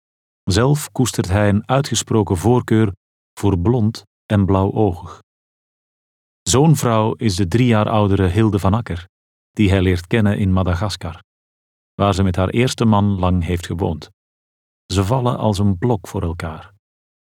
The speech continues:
Zij keert terug naar Sint-Niklaas en vraagt de echtscheiding aan.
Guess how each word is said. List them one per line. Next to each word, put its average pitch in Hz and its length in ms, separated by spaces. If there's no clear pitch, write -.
Zij 107 260
keert 92 260
terug 120 200
naar 95 120
Sint-Niklaas 101 760
en 92 200
vraagt 87 280
de - 60
echtscheiding 90 600
aan. 82 260